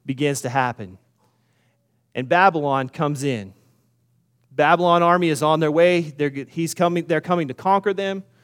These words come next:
and to send them into exile for seventy years. And Jeremiah uses this imagery of this cup of wine filled to the brim with God's righteous anger. And it's spilling over.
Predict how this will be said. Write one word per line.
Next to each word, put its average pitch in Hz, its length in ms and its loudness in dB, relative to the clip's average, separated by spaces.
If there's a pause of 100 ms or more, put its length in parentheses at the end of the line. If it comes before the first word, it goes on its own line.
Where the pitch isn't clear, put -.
(300)
and 151 100 -4
to 147 80 -4
send 180 260 0
them 175 120 0
into 165 180 2
exile 156 420 2
for 135 140 -8
seventy 156 400 -2
years. 110 500 -10 (1120)
And 151 120 -4
Jeremiah 208 520 4
uses 190 480 0
this 170 180 -2
imagery 151 680 -4 (420)
of 156 140 0
this 170 160 0
cup 226 320 2
of 160 100 0
wine 180 380 0
filled 220 420 4
to 214 100 -4
the 185 120 2
brim 180 360 0
with 139 240 -6
God's 175 400 2
righteous 160 520 -2
anger. 120 440 -10 (600)
And 156 100 -2
it's 160 100 -6
spilling 233 600 6
over. 147 560 4